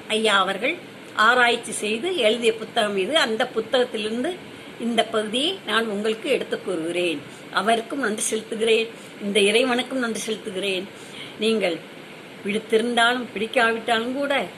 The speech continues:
தெய்வம் இல்லையா? இதை பார்த்தவர்கள் கேட்டவர்களுக்கெல்லாம் கூட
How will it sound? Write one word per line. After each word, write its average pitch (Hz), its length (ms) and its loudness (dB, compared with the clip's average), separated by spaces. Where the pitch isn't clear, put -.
தெய்வம் 254 460 2
இல்லையா? 254 340 4
இதை 190 300 0
பார்த்தவர்கள் 233 680 4
கேட்டவர்களுக்கெல்லாம் 269 800 4
கூட 277 360 2